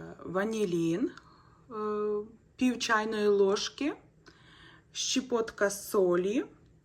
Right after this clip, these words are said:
горіхи, ізюм. У мене немає ізюму, я замінила крембері. Це клюква, не знаю, як називається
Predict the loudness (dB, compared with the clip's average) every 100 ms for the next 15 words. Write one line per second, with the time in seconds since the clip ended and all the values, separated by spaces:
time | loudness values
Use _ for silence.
0 | _ -20 -20 -20 -16 -4 0 0 0 -2
1 | -4 -4 0 0 -2 -10 -20 -20 -10 -4
2 | -4 -2 0 0 0 -4 -10 -6 -2 -2
3 | -2 -4 -4 -2 -2 -2 0 0 0 -2
4 | -2 -4 0 0 0 -2 -4 -4 -4 -4
5 | -6 -4 -2 2 4 4 4 0 -14 -20
6 | -20 -20 -10 -2 -2 -2 -8 -14 -4 -4
7 | 2 4 6 4 2 0 0 -4 -4 0
8 | 0 0 0 -2 -2